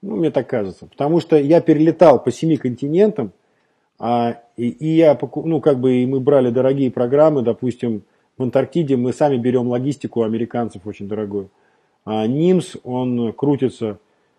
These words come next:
э, между Непалом и Пакистаном, то есть он в этом углу всё делает. Ко всему прочему, он ещё не палец, то есть, я думаю, да он даже не тратит деньги на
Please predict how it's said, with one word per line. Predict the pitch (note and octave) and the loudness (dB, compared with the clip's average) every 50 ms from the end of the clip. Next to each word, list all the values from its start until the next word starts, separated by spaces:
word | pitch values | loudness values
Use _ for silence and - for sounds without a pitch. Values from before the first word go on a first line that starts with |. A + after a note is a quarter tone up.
| _ _ _ _ - | _ _ _ _ -16
э, | - G#2+ G#2 G#2+ G#2 G#2+ | -12 -10 -8 -8 -6 -6
между | A2+ B2 C3 B2+ A#2+ G#2+ A2+ B2 | -4 -4 -2 -2 -4 -2 -2 -4
Непалом | B2+ C3 B2+ A#2 - D#3 D#3 E3 E3 D3 A#2+ G#2 F#2 - _ _ _ _ _ - - | -2 -2 -4 0 4 6 6 8 8 6 2 0 -4 -10 _ _ _ _ _ -20 -12
и | A#2 A#2 A#2 A#2 A#2 G#2+ | -8 -4 -2 -2 -2 -2
Пакистаном, | - A#2+ G#2 - G2+ - - B2+ A#2 A2+ G#2+ G2+ F#2 | -4 -6 0 0 -2 0 2 0 0 0 -2 -6 -8
то | - G#2 F#2+ | -8 -10 -10
есть | F2+ G#2 | -8 -6
он | G#2+ G#2+ A2 | -6 -6 -6
в | G#2 G#2+ A#2+ | -8 -6 -6
этом | A#2+ - B2 B2 C3 | -6 -4 -4 -4 -2
углу | B2+ B2 B2+ A#2 - | -2 0 -2 -2 -4
всё | - A2+ G#2 | -6 -10 -10
делает. | G2 G2 F#2+ F#2 F#2 F2+ - _ _ _ _ _ _ _ _ _ _ _ _ | -8 -8 -10 -10 -10 -14 -16 _ _ _ _ _ _ _ _ _ _ _ _
Ко | - - A#2+ | -8 -8 -8
всему | - - C#3+ D3 C#3+ A#2+ | -6 -6 -6 -4 -4 -2
прочему, | - D3+ C#3 - - C3 B2+ | 0 -2 -2 -2 -2 -6 -6
он | B2+ B2+ | -4 -6
ещё | A#2 - C3 | -4 -6 -6
не | C3 C3+ A#2+ | -6 -6 -2
палец, | - C#3+ C#3+ C#3+ C#3 - | 2 2 2 2 2 -2
то | - A#2 | -4 -8
есть, | - B2+ | -6 -6
я | B2 | -6
думаю, | B2 C3+ C3 B2+ A#2+ | -4 -4 -4 -2 -4
да | C3 C3 | -4 -4
он | C3+ | 0
даже | C3+ C#3+ C#3 A#2 | 2 0 2 2
не | C#3+ C3+ | -2 -2
тратит | - C#3 C#3+ B2+ - B2 A#2+ | 2 2 2 2 0 -4 -4
деньги | A#2 C3+ C#3+ D3 B2+ B2+ | -2 -2 -2 -2 -2 -4
на | A#2 A2+ A#2 A#2 A2+ G#2+ | -4 -2 -4 -4 -4 -6